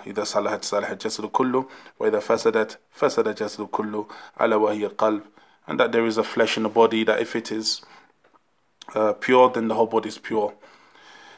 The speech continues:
And if it's corrupted, then the whole body is corrupted, and that is the heart. And that is the heart.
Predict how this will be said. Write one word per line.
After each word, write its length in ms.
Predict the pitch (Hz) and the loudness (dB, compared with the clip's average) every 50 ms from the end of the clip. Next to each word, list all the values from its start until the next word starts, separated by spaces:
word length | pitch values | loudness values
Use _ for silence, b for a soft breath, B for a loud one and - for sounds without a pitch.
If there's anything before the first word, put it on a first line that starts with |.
| B B B - | B B B -4
And 240 | 113 110 110 110 | -2 -2 0 -2
if 120 | 110 - - | -2 -4 -4
it's 100 | 107 - | -4 -2
corrupted, 520 | - - 113 110 110 110 - 113 110 - | 0 2 2 2 2 2 -2 -2 -2 -4
then 120 | - 110 110 | -6 -6 -2
the 60 | 110 | 2
whole 140 | 113 117 117 | 2 2 4
body 220 | 113 117 117 117 | 4 2 0 0
is 60 | 107 | -2
corrupted, 520 | - - 147 147 147 - - 202 202 - - - | 2 6 6 6 6 4 0 -2 -2 -4 -10 -8
and 160 | 123 113 110 | -6 -4 -2
that 160 | 113 - 107 | -2 -2 -2
is 120 | 110 107 - | -4 -6 -6
the 100 | - - | -6 -4
heart. 400 | - - - - - - - - _ _ _ _ _ _ _ _ - - | -2 -2 -2 -4 -4 -10 -18 -20 _ _ _ _ _ _ _ _ -12 -10
And 100 | 107 101 | -6 -2
that 140 | 113 104 101 | -2 0 -2
is 120 | 107 - | -2 -6
the 80 | - 101 | -6 -6
heart. 420 | - 104 - - - _ - - | -4 -4 -6 -6 -8 _ -20 -20